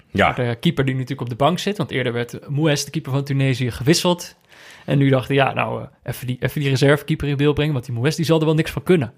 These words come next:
Speaker 1: Ja.
Speaker 2: Toch, die stopt nooit penalties, want anders word je niet gewisseld voor
Speaker 1: En
Speaker 2: een
Speaker 1: Ben
Speaker 2: penalty.
Speaker 1: Mustafa, die, eh, was gewoon, eh, op, eh, oprecht aan het coachen. Die was hem aan het helpen. Die
Speaker 2: Ja,
Speaker 1: was, eh,
Speaker 2: die riep iets
Speaker 1: aan
Speaker 2: in
Speaker 1: het
Speaker 2: de
Speaker 1: wijzen,
Speaker 2: kant.
Speaker 1: aan het
Speaker 2: Ja.
Speaker 1: wijzen. Die hoek, die hoek, die hoek.
Speaker 2: En het zal de, de juiste aanwijzing geweest
Speaker 1: Het was,
Speaker 2: zijn.
Speaker 1: eh, het was een goede tip.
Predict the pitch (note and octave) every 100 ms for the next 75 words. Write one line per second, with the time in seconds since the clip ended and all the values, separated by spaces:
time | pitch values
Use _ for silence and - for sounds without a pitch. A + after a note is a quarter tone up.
0 | _ - F2 - D#3+ - B2+ D#3 C#3+ C3+
1 | C3+ D#3+ C#3 C3+ D3 - - - B2+ C3
2 | C#3 C#3+ D3 C#3+ C#3+ - - B2+ G2+ G2+
3 | F#2+ G#2+ C3 F2 E2+ D#2 D#2+ D#2+ D#2 D2
4 | C#2+ E2 A2+ A2+ F2 E2 D#2+ D2 F2+ -
5 | E2 - F2 A#2 - D#2+ - A#2+ D3 C3+
6 | A2 G2+ F2 D#2+ F2 A2+ - G#2+ F#2+ F2+
7 | F#2 - F2+ E2 E2 - C3 C#3 D3 -
8 | - F2+ - F#2 A#2 - A2+ G#2+ F#2+ F2
9 | F2+ G#2 G#2+ G#2 F2 F#2+ F#2 F2 D2+ E2+
10 | D#2 C#2 G2 A2 A2 - F3 - E3+ C#3+
11 | B2+ A#2+ A#2+ A#2 B2 D3 G#3 - - G#3+
12 | A3 F3+ D#3 D3 B2+ B2 A#2+ G#2 D#2+ C#2+
13 | F2+ B2 G2+ F2 A#2 F2 C#3 D3